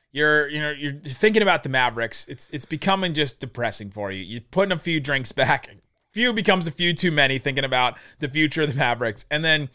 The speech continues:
the evening comes to an end. People start to head out. You think about calling for a ride, and then you're like, "You know what? I live really close. Not a big deal. I-, I'll just drive." What are the odds you'll get pulled over anyway, right? Like, you know your way home. You know what, what cops are gonna be there.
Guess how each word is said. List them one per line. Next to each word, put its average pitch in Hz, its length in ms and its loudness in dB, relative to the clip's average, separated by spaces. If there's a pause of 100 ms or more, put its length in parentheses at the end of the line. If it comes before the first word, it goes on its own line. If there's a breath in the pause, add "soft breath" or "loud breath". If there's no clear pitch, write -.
(280)
the 190 160 -4
evening 233 180 2
comes 190 240 2
to 180 100 0
an 156 80 0
end. 123 260 2 (280)
People 226 240 2
start 185 220 4
to 165 80 -2
head 147 140 2
out. 135 160 4
You 131 60 -4
think 180 120 -2
about 175 160 2
calling 156 220 4
for 143 100 0
a 127 40 0
ride, 127 280 2
and 127 80 -10
then 143 80 -6
you're 143 80 -4
like, 127 220 0 (400 loud breath)
"You 190 80 -4
know 208 60 6
what? 196 100 6
I - 20 6
live 196 160 4
really 180 180 4
close. 156 400 4
Not 170 140 2
a 165 60 2
big 147 160 0
deal. 135 420 2
I-, 123 160 -4
I'll 160 140 4
just 156 200 -4
drive." 95 400 -2 (300)
What 180 180 4
are 240 40 -4
the 226 120 4
odds 180 200 6
you'll 165 80 0
get 160 140 -2
pulled 175 260 2
over 156 280 4
anyway, 147 420 2
right? 139 260 2
Like, 131 100 -10 (180)
you 143 160 -8
know 196 160 4
your 160 220 0
way 127 200 -2
home. 123 300 -6
You 156 100 -4
know 170 120 -2
what, 165 220 -4
what 139 160 -6
cops 113 280 -4
are 113 40 -10
gonna 113 120 -8
be 107 120 -4
there. 120 240 -2